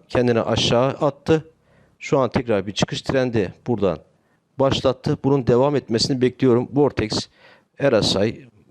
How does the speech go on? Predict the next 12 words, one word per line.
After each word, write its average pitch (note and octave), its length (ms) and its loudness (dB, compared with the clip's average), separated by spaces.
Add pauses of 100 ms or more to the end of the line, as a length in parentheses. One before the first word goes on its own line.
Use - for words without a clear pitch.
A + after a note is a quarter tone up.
(180)
gerçi C3 580 2
Stoch - 320 0 (120)
pek - 200 -4
öyle B2+ 220 2
demiyor B2 280 0
ama D3 180 0
o A2+ 80 -4
da A2 80 0
kararsız. B2 580 -2 (440)
Bunu B2 140 0
da C3 60 2
göreceğiz A#2+ 600 0